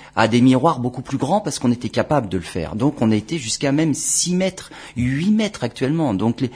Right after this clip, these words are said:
les plus gros miroirs en un seul bloc font huit mètres. Euh, au-delà de huit mètres, on fait quand même plutôt des miroirs à de, on va dire, en morceaux, des multi, des multi-miroirs en morceaux, et c'est l'ensemble de tous ces morceaux-là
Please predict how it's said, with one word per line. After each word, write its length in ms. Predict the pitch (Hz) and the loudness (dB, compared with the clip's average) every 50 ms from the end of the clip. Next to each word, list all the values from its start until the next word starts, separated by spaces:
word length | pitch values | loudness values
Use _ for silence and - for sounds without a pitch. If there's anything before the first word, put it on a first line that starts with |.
| - - - | -10 -4 2
les 120 | 131 147 | 2 2
plus 160 | 143 - 165 160 | 2 2 -6 -6
gros 260 | - 139 196 247 269 | -4 0 2 6 6
miroirs 460 | 254 240 220 165 165 156 139 117 85 | 8 6 6 6 6 6 6 6 6
en 140 | 104 117 165 | 4 4 4
un 100 | 202 196 | 4 2
seul 220 | - - 160 139 | 2 2 2 2
bloc 280 | 127 127 160 196 202 - | 4 2 2 0 0 -2
font 200 | - - 131 120 | -4 0 0 0
huit 200 | 113 113 135 151 | 0 0 0 0
mètres. 360 | 160 185 185 - - - - 92 - - - - - - - - - - - | 0 0 0 -2 -4 -6 -8 -8 -8 -8 -18 -20 -20 -20 -20 -20 -16 -6 -2
Euh, 80 | 110 110 - | 0 2 6
au-delà 320 | 185 202 175 185 208 220 | 6 6 6 6 4 4
de 100 | 202 175 | 4 2
huit 140 | 170 190 185 | 0 0 2
mètres, 520 | 196 196 220 240 - - 214 202 208 196 - | 4 4 4 2 0 -2 -4 -4 -4 -2 0
on 600 | - 147 156 165 170 170 165 165 160 151 147 151 143 | 2 2 4 4 4 2 4 4 4 4 4 2 2
fait 180 | - - 185 175 | 0 -2 -2 0
quand 140 | - 165 | 2 2
même 180 | 147 160 170 180 | 4 4 2 2
plutôt 320 | 175 - 147 139 151 175 | -2 -6 -8 -2 -2 0
des 120 | 175 160 147 | 2 4 4
miroirs 480 | 139 135 127 120 151 165 170 165 160 - | 4 4 6 6 6 4 4 4 0 0
à 300 | - 123 123 123 117 113 | 4 6 8 8 6 6
de, 320 | 110 107 104 104 98 - - | 4 4 2 2 0 -2 -4
on 60 | 101 107 | -4 -2
va 100 | 110 117 | -2 0
dire, 160 | 127 147 - - - | -2 -2 -4 -4 0
en 100 | - 127 | 4 6
morceaux, 400 | 135 147 139 - - 131 120 - - - - | 6 6 4 4 0 -2 -2 -4 -6 -4 0
des 100 | 120 123 | 2 4
multi, 320 | 131 143 139 139 - 151 | 4 2 0 -2 -4 -2
des 300 | 147 139 139 120 107 113 | 0 0 0 0 2 2
multi-miroirs 680 | 131 151 147 131 - 165 156 143 135 110 110 98 - - | 0 0 -2 -4 -4 0 0 0 0 0 0 -2 -2 2
en 120 | - 151 | 2 4
morceaux, 460 | 156 147 143 143 - - 156 180 196 - - - - - - - | 4 4 2 2 0 0 0 0 -2 -4 -14 -20 -20 -16 -6 -2
et 100 | 110 123 | 0 0
c'est 380 | 123 - - 156 151 143 131 - - | 0 0 2 4 4 4 4 4 4
l'ensemble 640 | 107 120 127 139 147 - - 180 180 175 143 127 113 | 4 6 6 6 4 4 2 2 2 4 4 2 2
de 100 | 113 113 | 2 -2
tous 180 | - - 165 | -2 -4 -8
ces 200 | 160 - - 147 | -6 -2 0 2
morceaux-là 580 | 135 131 - - - 117 107 113 135 170 180 | 2 2 0 -2 -6 -4 0 2 2 0 0